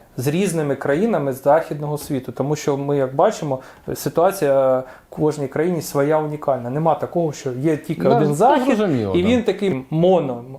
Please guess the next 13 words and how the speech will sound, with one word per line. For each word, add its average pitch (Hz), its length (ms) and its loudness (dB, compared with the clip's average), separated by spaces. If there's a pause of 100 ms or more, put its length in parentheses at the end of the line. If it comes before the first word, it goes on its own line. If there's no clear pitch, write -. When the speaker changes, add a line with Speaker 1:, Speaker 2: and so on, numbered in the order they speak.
(100)
Speaker 1:
він 165 280 0
різний, 151 640 -2
і 135 40 -6
тому 175 340 0
нам 165 220 -2
це, 165 120 -10
до 143 140 -8
цього 170 220 -4
треба 151 280 -6
звикати 147 560 -2
і 156 220 -2 (260)
сприймати 139 560 -4
це. - 180 -12